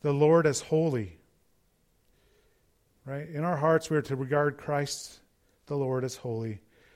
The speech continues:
And then he says this, "Ready at any time to give a defense to anyone who asks you for a reason for the hope that is in you."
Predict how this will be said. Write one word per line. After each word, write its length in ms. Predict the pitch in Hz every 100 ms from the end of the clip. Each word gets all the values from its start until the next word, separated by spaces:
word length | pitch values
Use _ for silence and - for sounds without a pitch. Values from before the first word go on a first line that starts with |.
| _ _
And 100 | -
then 80 | 131
he 100 | 151
says 240 | 131 143 123
this, 260 | 131 -
"Ready 480 | 120 147 156 180 185
at 120 | 160
any 240 | 143 160 180
time 360 | - 156 156
to 120 | 127 131
give 240 | 127 143
a 80 | 143
defense 800 | 131 - - 165 143 90 - - _ _ _ _ _ _ _ _
to 180 | - 147
anyone 480 | 175 196 190 156 127
who 180 | 123 127
asks 460 | 135 175 170 -
you 160 | 135 113
for 260 | 95 127 120
a 60 |
reason 540 | 123 156 160 127 107 85 _ _ _ _ _ _ _
for 140 | -
the 100 | 120
hope 280 | 110 147 151
that 140 | 151 117
is 160 | 110
in 160 | 127 131
you." 220 | 110 95